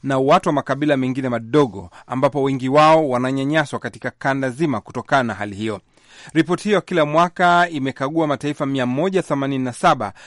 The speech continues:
na kila moja kuwekwa katika mojawapo ya makundi mane kulingana na juhudi za nchi katika kupambana na ulanguzi wa binadamu. Kundi la kwanza ni nchi zinazofanya vizuri na kundi la mwisho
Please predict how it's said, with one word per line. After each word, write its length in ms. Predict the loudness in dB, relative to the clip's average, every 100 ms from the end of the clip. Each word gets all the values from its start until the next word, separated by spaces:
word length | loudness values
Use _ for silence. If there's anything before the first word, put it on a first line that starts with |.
| -14 -6
na 120 | -6
kila 280 | -2 0 2
moja 260 | 2 0
kuwekwa 300 | -2 -4 -2
katika 540 | -4 -6 -4 2 2 2 _ -10
mojawapo 640 | -4 -2 0 2 2 2
ya 60 | -2
makundi 480 | -2 -4 -4 -2 -2
mane 400 | 2 2 2 -2
kulingana 500 | -8 -6 0 0 2
na 160 | -4 -6 -16 -8
juhudi 460 | -8 -2 2 2
za 180 | 0 -4 0
nchi 280 | 0 0 -4
katika 400 | -6 -2 -2 -2 -8 _
kupambana 560 | -2 0 4 4 4 2
na 160 | -2
ulanguzi 540 | -2 -2 -2 -4 -6 -6
wa 60 |
binadamu. 540 | -8 -8 -6 -8 -10 -18 _ _ -20 -8
Kundi 220 | 0 2
la 120 | 2 0
kwanza 760 | 4 4 4 2 4 4 4
ni 280 | 0 -2 -4
nchi 340 | -6 -4 -4 -6
zinazofanya 640 | -6 -8 -4 -2 0 -2
vizuri 500 | -4 -8 0 0 0
na 100 | -4
kundi 300 | -6 -6 -4
la 120 | -4
mwisho 540 | -4 -2 -2 -2 -2